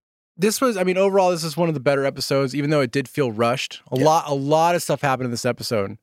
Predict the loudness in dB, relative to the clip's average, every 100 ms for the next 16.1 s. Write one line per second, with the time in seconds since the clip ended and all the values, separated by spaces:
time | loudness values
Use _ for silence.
0 | -2 -2 -2 _ -4 0 2 4 2 0
1 | -8 -12 -14 -14 -16 _ _ -10 -8 -8
2 | -2 0 0 0 -2 -2 -6 _ _ -2
3 | 0 2 0 -2 -2 -4 0 0 0 -2
4 | 0 0 0 0 0 0 0 2 0 0
5 | 0 0 0 0 0 0 -2 -2 -2 -2
6 | -2 -2 0 0 -2 -10 -6 0 4 4
7 | 4 2 0 0 0 0 0 0 0 0
8 | -2 0 -2 -4 0 0 0 -2 0 2
9 | 0 -4 -16 _ -4 0 2 2 2 4
10 | 4 2 2 -2 -2 0 -2 -4 -4 -2
11 | -2 -2 0 2 2 0 0 -2 0 0
12 | 0 0 -2 -2 -2 -8 _ _ _ _
13 | _ _ _ _ 0 2 2 0 -2 0
14 | 0 0 0 0 0 -2 -2 0 0 0
15 | 0 0 -2 -2 -2 0 -2 -2 -2 -2